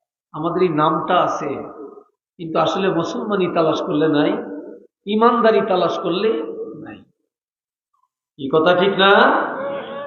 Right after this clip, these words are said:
মুসলমান নামটা আছে, কিন্তু মুসলমানই তালাশ করলে নাই। কোথায় পাবে? না আছে বাড়িতে, না আছে সমাজে, না আছে বাজারে, না আছে অফিসে,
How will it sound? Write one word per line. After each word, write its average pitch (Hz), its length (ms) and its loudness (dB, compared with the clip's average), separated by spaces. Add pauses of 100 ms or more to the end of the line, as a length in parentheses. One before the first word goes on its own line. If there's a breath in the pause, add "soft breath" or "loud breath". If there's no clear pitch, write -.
(140)
মুসলমান 214 540 2
নামটা 196 440 4
আছে, 196 240 2
কিন্তু 170 400 -2
মুসলমানই 202 600 -6
তালাশ 170 360 -4
করলে 160 260 -10
নাই। - 280 -14
কোথায় - 320 -2
পাবে? - 520 -2 (560)
না 156 100 0
আছে 160 240 2
বাড়িতে, - 720 -2 (500)
না 156 120 -2
আছে 160 200 -2
সমাজে, 165 760 -4 (360)
না 160 140 4
আছে 160 220 0
বাজারে, 160 540 2 (540)
না 156 140 -2
আছে 160 200 -2
অফিসে, 160 640 -2